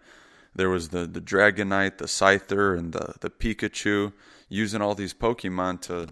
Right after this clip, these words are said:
fight against other people with Pokemon to, uh, basically just try to win. That was the goal, win and get stronger. Which brings me to an interesting point.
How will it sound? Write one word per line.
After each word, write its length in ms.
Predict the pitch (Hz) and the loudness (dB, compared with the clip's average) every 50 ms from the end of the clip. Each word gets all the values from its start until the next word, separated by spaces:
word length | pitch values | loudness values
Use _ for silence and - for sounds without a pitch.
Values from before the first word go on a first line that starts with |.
| - - | -14 -18
fight 360 | - - - 104 98 104 98 | -12 -4 2 4 4 4 2
against 400 | 101 85 85 92 92 92 - - | 0 -2 -2 -4 -4 -4 -4 -2
other 220 | - 131 151 147 110 | -2 0 0 -2 -2
people 380 | - - 92 90 - - 90 | -2 -2 -2 -2 -2 -2 -2
with 180 | 90 90 - - | -2 -2 -2 -2
Pokemon 760 | - 90 92 87 - - 87 90 90 90 90 90 92 92 90 _ _ _ _ _ - | 0 0 0 -2 -2 -6 -6 -2 -2 -2 -2 -2 -6 -8 -14 _ _ _ _ _ -10
to, 400 | - - 92 92 92 90 90 90 | -6 -4 -2 -2 -2 0 0 0
uh, 260 | 87 90 90 87 87 - - - - - - - - - _ _ - | 2 2 2 0 -2 -6 -12 -20 -20 -20 -20 -20 -20 -20 _ _ -10
basically 720 | - 90 90 98 104 - - 95 - - 90 95 92 90 | -6 -4 -2 -2 -2 -4 -6 -8 -8 -6 -6 -4 -4 -4
just 300 | 78 67 - 87 - - | -6 -10 -12 -12 -10 -2
try 180 | - 113 104 107 | 2 4 6 6
to 80 | 95 | 4
win. 380 | 85 82 101 131 127 95 87 82 | 2 0 0 0 -2 -2 0 4
That 120 | 80 98 | 6 6
was 200 | 98 92 98 90 | 6 6 4 0
the 60 | 95 90 | -4 -2
goal, 280 | 82 110 117 104 90 | 2 2 4 4 2
win 400 | 85 90 92 98 113 123 139 135 - _ _ _ - | 0 0 -2 -2 -2 -4 -6 -12 -16 _ _ _ -10
and 180 | 90 87 82 | -10 -6 -2
get 180 | 80 101 113 - | 0 0 0 0
stronger. 640 | - - - - 92 107 113 101 80 - - - - - _ _ _ _ - | -4 -6 -2 0 0 0 0 -2 -4 -8 -10 -10 -12 -16 _ _ _ _ -14
Which 260 | - 135 139 - - | -10 -10 -10 -8 -6
brings 280 | 147 151 160 139 117 | -6 -6 -6 -6 -4
me 100 | 120 123 110 | -4 -4 -4
to 200 | - - 117 110 | -2 -2 0 0
an 100 | 104 104 | 2 0
interesting 480 | 107 104 - 98 95 - - 92 90 | -2 -4 -4 -6 -6 -6 -6 -8 -8
point. 380 | 87 - - 117 120 107 98 - | -6 -4 -2 0 0 0 -2 -4